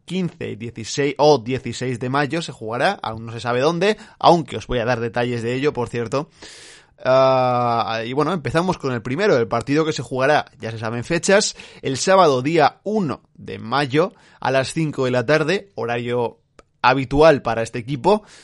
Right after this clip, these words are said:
eh, son las Rozas Black Demons, que recibirán en el Cantizal a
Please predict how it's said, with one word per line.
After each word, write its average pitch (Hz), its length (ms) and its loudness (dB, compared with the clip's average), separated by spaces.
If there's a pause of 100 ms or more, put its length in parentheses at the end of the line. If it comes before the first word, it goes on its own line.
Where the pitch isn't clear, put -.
(160)
eh, 107 260 -10
son 147 460 -4
las 120 260 -6
Rozas 120 400 -4
Black 123 200 -8
Demons, 214 540 0
que 180 200 -2
recibirán 139 680 0 (300)
en 110 180 -10
el 135 180 -4
Cantizal 160 640 0 (360)
a 156 320 2